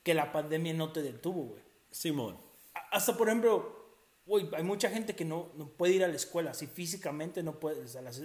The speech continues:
Speaker 1: las universidades
Speaker 2: Ahí sí
Speaker 1: están
Speaker 2: me siento
Speaker 1: cerradas.
Speaker 2: mal por los universitarios.
Speaker 1: Es lo que voy, o sea, y es algo que también se disfruta, no ta-, a lo mejor y no tanto por el estudiar, pero el...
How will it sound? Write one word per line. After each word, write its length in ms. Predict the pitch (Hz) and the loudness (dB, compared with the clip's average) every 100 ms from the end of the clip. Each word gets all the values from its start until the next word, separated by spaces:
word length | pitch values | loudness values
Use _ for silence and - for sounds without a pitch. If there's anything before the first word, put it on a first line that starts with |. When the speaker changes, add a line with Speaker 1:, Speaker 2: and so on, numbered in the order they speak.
| 156 | -10
Speaker 1:
las 160 | 123 | -8
universidades 420 | 147 151 147 - 190 | -6 -4 2 8 10
Speaker 2:
Ahí 40 | |
sí 60 | 190 | 10
Speaker 1:
están 180 | 190 214 | 6 4
Speaker 2:
me 100 | 180 | 4
siento 220 | 185 170 | 6 6
Speaker 1:
cerradas. 100 | 180 | 6
Speaker 2:
mal 120 | 185 - | 4 2
por 100 | 151 | 0
los 160 | 135 | 0
universitarios. 640 | 120 120 110 - - - - | 0 -2 -2 -4 -6 -4 2
Speaker 1:
Es 60 | |
lo 80 | 285 | 4
que 80 | 240 | 4
voy, 220 | 247 247 | 6 6
o 20 | |
sea, 140 | 170 - | 4 -2
y 160 | 175 185 | 4 6
es 120 | 196 | 6
algo 200 | 240 233 | 4 2
que 80 | - | 0
también 280 | 156 165 180 | -2 0 -2
se 100 | 185 | -4
disfruta, 540 | 156 - 170 202 139 | -6 -4 -2 0 -2
no 220 | 139 180 | -2 -2
ta-, 100 | 180 | 0
a 40 | 160 | 0
lo 60 | 165 | 0
mejor 280 | 151 175 | 2 4
y 100 | 202 185 | 4 0
no 260 | 156 160 | -4 0
tanto 280 | 180 175 170 | 0 0 0
por 120 | 151 | -2
el 60 | 143 | -2
estudiar, 520 | 135 143 147 156 160 143 | -6 -2 2 2 0 -4
pero 280 | 131 117 - | -4 -6 -8
el... 320 | 139 143 139 | -10 -8 -10